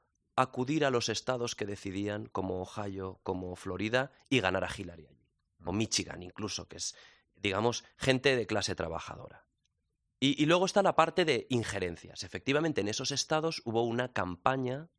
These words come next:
Speaker 1: eh, eh, para retratar a Hillary, pues, como una asesina incluso, para retratar a Tam-, a Trump como el salvador de, de, de, de, de la clase media y la clase trabajadora, la persona que iba a,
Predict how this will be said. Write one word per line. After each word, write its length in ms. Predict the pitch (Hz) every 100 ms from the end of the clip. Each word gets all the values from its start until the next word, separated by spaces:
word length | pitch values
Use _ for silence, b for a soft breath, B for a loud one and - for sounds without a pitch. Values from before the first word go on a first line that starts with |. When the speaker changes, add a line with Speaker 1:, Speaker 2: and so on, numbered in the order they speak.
| _ _ _ _ -
Speaker 1:
eh, 800 | 101 95 90 87 85 82 - -
eh, 320 | 95 85 80 _ _
para 320 | 87 82 80
retratar 420 | 78 78 - - 82
a 60 | -
Hillary, 300 | 92 85 82
pues, 200 | - -
como 400 | 80 82 73 - B B B -
una 100 | -
asesina 540 | - - - 135 87
incluso, 680 | 90 - 120 120 135 131 135 B -
para 180 | - 87
retratar 420 | - - - 98
a 80 | 95
Tam-, 260 | 104 107 -
a 80 | 104
Trump 260 | - 107
como 200 | - 98
el 60 | 92
salvador 540 | - 95 87 101 110
de, 220 | 98 95 B B B
de, 320 | 101 101 95
de, 500 | 92 90 87 85 78
de, 240 | 82 95 82 85
de 300 | 82 80 - _ _ _
la 80 | _
clase 340 | - - - 85
media 460 | 92 113 101 101
y 40 | 92
la 120 | 90
clase 280 | 101 104 98
trabajadora, 800 | 90 95 95 110 113 120 120 B B B
la 100 | -
persona 420 | - - 104 101
que 120 | -
iba 400 | 98 98 95 92
a, 60 | 90